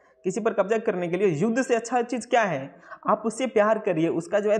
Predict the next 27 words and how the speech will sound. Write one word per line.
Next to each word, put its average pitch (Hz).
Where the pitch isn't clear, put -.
दिल 240
जीत 190
लीजिए, 139
ठीक 175
है। 381
तो 247
ये 208
जो 220
है 214
अशोक 196
बात 160
कर 147
रहा 147
है 151
कि 185
मतलब 220
वो 226
काट 190
मार 175
युद्ध 185
की 170
जो 165
है 160
बात 156
नहीं 165
करता 151
है, 147